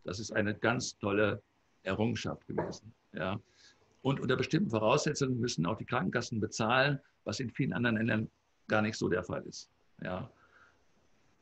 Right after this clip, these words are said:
Ich habe aber gleichzeitig schon die Probleme genannt. Das sind die Preise, die strengen Vorgaben bei der Kostenübernahme und so weiter. Ähm, wir müssen mehr dahin kommen,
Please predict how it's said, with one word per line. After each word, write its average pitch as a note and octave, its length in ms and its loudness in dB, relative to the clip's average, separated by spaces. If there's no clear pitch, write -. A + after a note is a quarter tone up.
Ich - 120 -4
habe B2+ 120 0
aber A#2+ 140 4
gleichzeitig B2 400 2
schon B2 120 0
die G#2+ 60 0
Probleme C3 420 2
genannt. C3 460 0
Das G#2 180 -4
sind A2+ 160 -4
die G#2 180 -4
Preise, E3 680 4
die A2 100 -4
strengen C3+ 400 -2
Vorgaben C3 520 4
bei A2+ 100 4
der G#2+ 120 2
Kostenübernahme B2 1040 -2
und B2 140 -4
so A2 100 -4
weiter. B2+ 440 0
Ähm, A2+ 380 2
wir A#2+ 120 4
müssen C#3 560 0
mehr C#3+ 180 6
dahin E3 260 4
kommen, D3 500 0